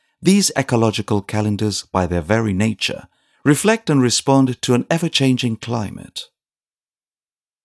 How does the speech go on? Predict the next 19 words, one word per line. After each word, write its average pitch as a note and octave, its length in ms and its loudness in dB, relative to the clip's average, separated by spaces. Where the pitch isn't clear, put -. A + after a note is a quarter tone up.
In C3+ 160 6
one G3 160 4
of E3+ 80 0
the A#2+ 100 4
last A#2 540 0
dreams A#2 500 2
in F2 140 2
Lightman's F2+ 540 0
book, - 340 -4
Einstein D#3+ 680 -2
imagines C3+ 540 2
a B2 60 0
world A#2 460 0
not B2+ 360 0
too F3+ 120 -4
dissimilar C3+ 600 0
from F2 240 -2
our F2 300 2
own, - 400 -6